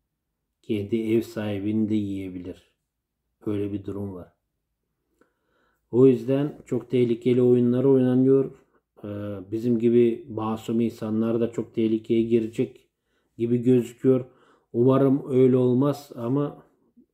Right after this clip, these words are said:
her tür, e, kanıt, yol onu gösteriyor. Son olarak değineceğimiz konu bir, e, e, bilgi olacak, kısa bir bilgi olacak.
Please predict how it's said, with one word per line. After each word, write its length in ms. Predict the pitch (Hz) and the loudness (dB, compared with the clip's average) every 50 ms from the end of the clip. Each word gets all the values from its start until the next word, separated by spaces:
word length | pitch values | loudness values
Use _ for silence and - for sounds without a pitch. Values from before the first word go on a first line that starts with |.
| _ - | _ -8
her 360 | 113 117 123 127 123 - - | -4 -2 -2 -2 -4 -4 -2
tür, 440 | - 123 120 123 120 113 - 113 107 | 0 0 0 0 -4 -6 -6 -6 -6
e, 140 | 104 104 | -6 -6
kanıt, 480 | - - - 110 110 120 117 117 - - | -8 -8 -4 -2 -2 -2 -2 -4 -6 -4
yol 360 | 104 110 117 123 135 135 - - | 0 2 2 2 2 0 -2 -4
onu 280 | - 110 110 117 113 107 | -6 -4 -2 -2 0 -2
gösteriyor. 540 | 110 107 - - - 95 90 92 82 - - _ _ _ _ _ _ _ _ _ _ _ _ _ _ _ _ _ _ _ _ _ _ _ _ _ _ _ _ _ _ _ _ _ _ _ _ _ _ _ | -2 -2 -4 -8 -14 -12 -12 -12 -12 -14 -16 _ _ _ _ _ _ _ _ _ _ _ _ _ _ _ _ _ _ _ _ _ _ _ _ _ _ _ _ _ _ _ _ _ _ _ _ _ _ _
Son 300 | _ - - - 156 165 | _ -6 2 6 6 8
olarak 520 | 175 175 170 156 156 156 165 170 156 143 135 | 8 6 6 4 4 6 6 4 4 4 2
değineceğimiz 800 | 139 139 143 139 139 127 127 147 147 147 147 147 156 151 - - | 2 4 4 4 2 2 0 2 2 4 4 4 2 0 -2 0
konu 460 | - 147 147 156 165 170 175 - - - _ _ _ _ _ _ _ _ _ _ _ _ _ _ _ _ - - _ _ _ _ - | 2 4 4 4 4 2 0 -4 -10 -20 _ _ _ _ _ _ _ _ _ _ _ _ _ _ _ _ -20 -20 _ _ _ _ -2
bir, 320 | 110 127 139 135 135 - 156 | 2 2 2 2 2 -2 -4
e, 400 | 123 120 120 117 113 113 110 104 107 - - _ _ _ _ _ _ _ _ _ _ _ _ _ _ _ _ _ _ _ _ - | -2 -2 -2 -2 -2 -4 -4 -6 -10 -14 -20 _ _ _ _ _ _ _ _ _ _ _ _ _ _ _ _ _ _ _ _ -4
e, 260 | 117 110 104 95 98 | -4 -4 -4 -2 0
bilgi 320 | 120 139 131 127 120 139 147 | 2 2 2 4 6 6 6
olacak, 600 | 151 151 143 143 139 139 - 147 143 139 - - | 6 6 4 2 0 0 0 -2 -2 -4 -6 -12
kısa 340 | - 110 - - 135 135 135 | -14 -10 -6 -4 -2 0 0
bir 200 | 135 120 117 120 | 0 0 -2 -2
bilgi 300 | 131 120 120 131 139 143 | -2 -2 2 4 4 6
olacak. 600 | 139 131 127 123 117 135 156 165 160 - - | 6 6 4 2 2 0 0 0 -2 -4 -10